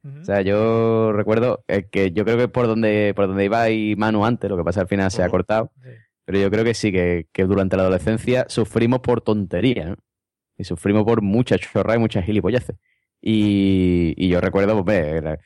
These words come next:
Speaker 2: es muy bonito, es muy bonito eso de ser adolescente, las niñas, el salir, tu primera cervecita, mm, tu primer botellón, tu primera borrachera vomitando en el parque,
Speaker 1: Sí.
Speaker 2: mm,
Speaker 1: <laughs> Qué bonito,
Speaker 2: tu primera,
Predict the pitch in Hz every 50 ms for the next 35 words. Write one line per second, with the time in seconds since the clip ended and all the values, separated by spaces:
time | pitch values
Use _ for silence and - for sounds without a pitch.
0 | _ - _ _ - 92 92 107 107 98 110 120 139 127 - 117 - - _ _
1 | _ - 90 95 95 92 101 110 110 107 104 98 - 104 98 92 - 101 92 92
2 | 87 82 - - 113 104 - - 90 90 87 87 87 _ - _ - - 85 80
3 | - 101 107 104 95 90 87 85 87 87 _ _ - - - - - - 82 78
4 | 104 107 98 92 90 90 87 85 - _ - _ - 156 139 120 107 101 98 92
5 | 90 - 92 87 87 85 - 127 - 101 98 98 98 92 - _ _ _ _ _
6 | _ - 98 101 98 98 98 98 98 98 98 92 - - _ _ _ - - 98
7 | 107 107 101 101 98 98 98 98 98 98 98 98 98 95 98 98 90 90 104 120
8 | 123 117 113 110 107 107 104 101 98 - _ _ _ _ - - 110 107 101 101
9 | 101 98 92 98 98 92 95 - 117 110 107 101 101 101 101 95 98 95 95 90
10 | 85 80 - 127 127 127 - 104 104 104 104 104 _ - - _ - - _ _
11 | - - 113 117 113 113 113 110 110 110 107 107 107 - - - 143 - _ _
12 | _ _ _ _ _ _ - 143 147 151 147 135 104 120 120 113 107 107 107 107
13 | 104 -